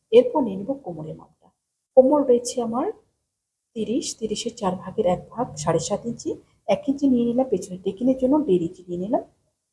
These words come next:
সাইডে সেলাই মার্জিনের জন্য। এই দেড় ইঞ্চি কিন্তু সেলাই মার্জিন রাখলে পরবর্তীতে ব্লাউজটি কিন্তু আটত্রিশ থেকে চল্লিশ সাইজ অবধি করা যেতে পারে। এবার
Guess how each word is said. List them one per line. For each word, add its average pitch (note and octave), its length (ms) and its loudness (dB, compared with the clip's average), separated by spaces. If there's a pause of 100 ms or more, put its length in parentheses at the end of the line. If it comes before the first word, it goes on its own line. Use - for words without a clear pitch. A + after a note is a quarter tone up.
(100)
সাইডে E3 380 -2
সেলাই F3+ 400 0
মার্জিনের - 300 -16
জন্য। - 320 -20 (1120)
এই B3+ 200 8
দেড় F3 220 -2
ইঞ্চি E3+ 260 -12
কিন্তু F#3 220 -8 (760)
সেলাই F3 240 0
মার্জিন F3+ 360 0 (120)
রাখলে B3+ 260 -2 (520)
পরবর্তীতে F#3 520 2
ব্লাউজটি F3+ 400 -4
কিন্তু - 200 -10 (380)
আটত্রিশ E3+ 280 -10 (100)
থেকে F#3 180 -2 (160)
চল্লিশ E3+ 300 0
সাইজ E3+ 220 -6
অবধি - 220 2 (320)
করা E3+ 220 2
যেতে - 180 -18
পারে। D3+ 240 -14 (680)
এবার C#4 180 6